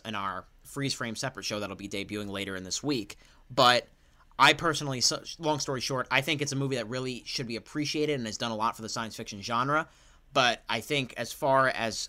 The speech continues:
how it integrates its themes, movies have surpassed it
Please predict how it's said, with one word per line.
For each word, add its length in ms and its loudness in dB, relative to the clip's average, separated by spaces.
how 200 4
it 100 0
integrates 540 -2
its 160 -4
themes, 520 -4
movies 360 4
have 120 0
surpassed 520 0
it 200 -6